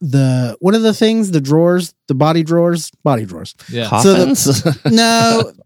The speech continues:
Speaker 2: Like in
Speaker 1: Not in
Speaker 2: a,
Speaker 1: a
Speaker 2: uh, like in a
Speaker 1: crypt.
Speaker 2: mausoleum?
Speaker 1: Yeah.
Speaker 2: Yeah.
Speaker 1: That's what I'm thinking of.
Speaker 2: Yeah.
Speaker 1: So those
Speaker 3: Body drawers.
Speaker 1: body drawers.
Speaker 2: I mean, that's what they are.
Speaker 1: <laughs> They start coming out and, and the dead start waking up and they're
Speaker 2: Ah.
Speaker 1: looking over and like, "Ah,
Speaker 2: Not
Speaker 1: I'm
Speaker 2: just
Speaker 1: dead."
Speaker 2: that one guy with "Let me out of here."
Speaker 1: No,
Speaker 2: Uh-huh.
Speaker 1: it's like,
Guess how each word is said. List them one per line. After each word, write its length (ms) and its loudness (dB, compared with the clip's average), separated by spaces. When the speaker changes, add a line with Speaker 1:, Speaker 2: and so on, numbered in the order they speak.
Speaker 2:
Like 260 -4
in 40 0
Speaker 1:
Not 160 0
in 60 4
Speaker 2:
a, 100 2
Speaker 1:
a 60 0
Speaker 2:
uh, 100 -6
like 200 2
in 80 -2
a 20 -2
Speaker 1:
crypt. 100 -4
Speaker 2:
mausoleum? 640 -2
Speaker 1:
Yeah. 400 0
Speaker 2:
Yeah. 160 -8
Speaker 1:
That's 180 -2
what 120 0
I'm 80 -4
thinking 260 -14
of. 80 -20
Speaker 2:
Yeah. 280 -4
Speaker 1:
So 240 -2
those 180 2
Speaker 3:
Body 320 -4
drawers. 280 -8
Speaker 1:
body 400 2
drawers. 360 -2
Speaker 2:
I 60 2
mean, 180 2
that's 300 0
what 200 -4
they 180 0
are. 420 0
Speaker 1:
<laughs> 100 -6
They 120 2
start 340 0
coming 280 2
out 360 -2
and, 220 -4
and 400 -4
the 140 -8
dead 520 0
start 320 -2
waking 420 2
up 260 2
and 100 -2
they're 160 -2
Speaker 2:
Ah. 160 2
Speaker 1:
looking 380 4
over 400 4
and 100 -2
like, 260 -4
"Ah, 640 2
Speaker 2:
Not 140 0
Speaker 1:
I'm 80 0
Speaker 2:
just 140 2
Speaker 1:
dead." 280 2
Speaker 2:
that 20 -2
one 220 -2
guy 280 0
with 120 -6
"Let 160 -4
me 140 -6
out 160 -4
of 60 -4
here." 180 -2
Speaker 1:
No, 200 2
Speaker 2:
Uh-huh. 360 0
Speaker 1:
it's 160 -6
like, 240 -2